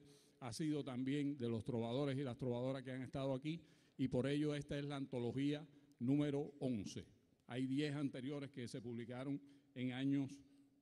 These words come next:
eh, precedentes. Está también a la venta un pullover alegórico al catorce aniversario de Guitarra Limpia, y en los sitios web del centro y en el programa radial En el Centro, que se transmite por Habana Radio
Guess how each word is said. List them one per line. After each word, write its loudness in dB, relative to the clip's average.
eh, -16
precedentes. -6
Está -4
también -2
a -4
la -2
venta 0
un 0
pullover 4
alegórico 0
al -4
catorce -2
aniversario 0
de -4
Guitarra -6
Limpia, 0
y 2
en 0
los -2
sitios 2
web 0
del -2
centro -2
y 0
en -4
el -4
programa -4
radial -4
En -4
el -4
Centro, -2
que -12
se -8
transmite -4
por -2
Habana -4
Radio 0